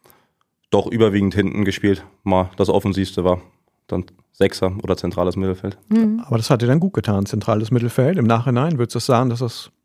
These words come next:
Speaker 3: für die Entwicklung, für die fußballerischen Qualitäten gut war?
Speaker 1: Ja, schon. Also ich glaub, das ist ja, also meiner Meinung nach schon mit einer der anspruchsvollsten Positionen, weil du einfach so das von allen Seiten Druck bekommst, so das Spiel gestalten sollst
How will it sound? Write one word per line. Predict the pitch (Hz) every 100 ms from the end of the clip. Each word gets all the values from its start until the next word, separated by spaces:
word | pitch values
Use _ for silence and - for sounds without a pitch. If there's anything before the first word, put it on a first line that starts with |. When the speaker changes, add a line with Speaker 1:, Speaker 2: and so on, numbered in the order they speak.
| _
Speaker 3:
für | - 117
die | 117
Entwicklung, | 117 135 135 143 143
für | 120
die | 123
fußballerischen | 147 135 127 120 127 127
Qualitäten | - 123 123 135 120
gut | 117 113 -
war? | 135 208 _ _ _ _ 147
Speaker 1:
Ja, | 135 107
schon. | 113 104 -
Also | 101
ich | 98
glaub, | 104 104
das | 101
ist | -
ja, | 98 - _ _ _
also | - 101 95 -
meiner | 101 107 107
Meinung | 104 104
nach | 98
schon | - 110 101 - _ _ _ _ -
mit | 113
einer | 107 104
der | 101 98 -
anspruchsvollsten | 110 - 101 113 107 107
Positionen, | 113 107 - 107 104
weil | 104
du |
einfach | 95 101
so | 104
das | 101 - - _ _ _ _
von | - 107
allen | 98 110
Seiten | 110 - 113
Druck | 113
bekommst, | 120 - 110 110 - -
so | -
das | 101
Spiel | - 113
gestalten | 107 - 107 107 107
sollst | 110 107 -